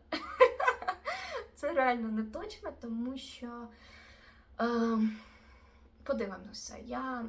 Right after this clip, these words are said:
не готова сказати, чи простір готовий прийняти цей курс, тому що він вийшов дуже такий об'ємний, м, дуже сильний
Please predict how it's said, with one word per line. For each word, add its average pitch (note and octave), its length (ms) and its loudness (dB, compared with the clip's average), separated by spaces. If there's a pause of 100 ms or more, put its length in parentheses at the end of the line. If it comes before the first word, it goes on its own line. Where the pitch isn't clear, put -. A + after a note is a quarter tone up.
не A3 160 -6
готова G#3+ 340 -6
сказати, A3 560 -8
чи F#3 340 -14 (120)
простір G#3 560 -10
готовий F3+ 380 -10
прийняти - 580 -14
цей G#3+ 200 -10
курс, - 500 -12
тому G#3+ 280 -8
що A3 200 -12
він G#3+ 460 -10 (840)
вийшов A3+ 420 0
дуже G3+ 500 -2 (600)
такий G#3 540 -10 (100)
об'ємний, B3+ 1080 -6 (220)
м, A3 200 -6 (100)
дуже A#3 420 -8
сильний C#4 1040 -8